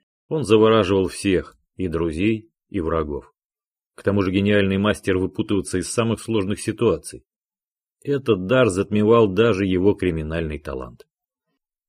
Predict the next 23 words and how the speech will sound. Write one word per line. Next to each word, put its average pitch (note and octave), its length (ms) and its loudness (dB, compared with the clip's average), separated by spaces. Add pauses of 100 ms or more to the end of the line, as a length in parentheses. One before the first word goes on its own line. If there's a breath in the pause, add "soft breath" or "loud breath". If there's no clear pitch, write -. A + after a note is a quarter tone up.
Дважды A2+ 440 2
ему F#2+ 220 2
удавалось G#2 520 4
выбираться F#2 540 0
из D#2 100 -6
кутузки, B2+ 720 -4
один A2 340 0
раз F#2 180 0
с - 60 -16
помощью G2 360 -4
дружков, C#3 520 -2
а A2+ 60 4
другой G2+ 400 2
раз B2+ 380 0 (100)
благодаря F#2 520 0
собственному F2+ 840 -4
гению, D#2+ 520 -2 (600)
с - 120 -20
помощью F#2 420 -2
трёхцентовой F2+ 720 -2
деревяшки F#2 720 -2 (560)
и A#2 80 -2
гуталина. A2 760 0